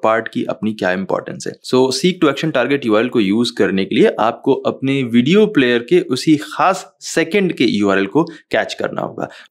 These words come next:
Now इसकी एग्जैक्ट सेटिंग आपके वेबसाइट पर जो भी वीडियो प्लेयर यूज़ किया जा रहा है उसकी सेटिंग्स पर डिपेंड करेगा। मैं इस प्रोसेस को आपको एक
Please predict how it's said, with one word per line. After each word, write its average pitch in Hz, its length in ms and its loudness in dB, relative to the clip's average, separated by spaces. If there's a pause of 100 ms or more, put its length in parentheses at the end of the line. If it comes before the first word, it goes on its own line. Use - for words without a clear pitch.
Now 139 180 2 (180)
इसकी - 240 0 (100)
एग्जैक्ट 123 420 -2
सेटिंग 170 340 0
आपके 123 640 0
वेबसाइट 123 720 -2 (160)
पर 120 160 0
जो 110 180 -2
भी 123 140 2
वीडियो 107 280 2
प्लेयर 104 240 -2
यूज़ 113 220 -2
किया 110 160 2
जा 101 120 2
रहा 113 100 0
है - 60 -2
उसकी 107 240 -4
सेटिंग्स 113 320 -2
पर 120 120 0
डिपेंड 107 260 -2
करेगा। 147 280 -2
मैं 131 160 -2
इस 120 140 -4
प्रोसेस 110 360 -4
को 123 100 -2
आपको 123 240 0
एक 120 140 0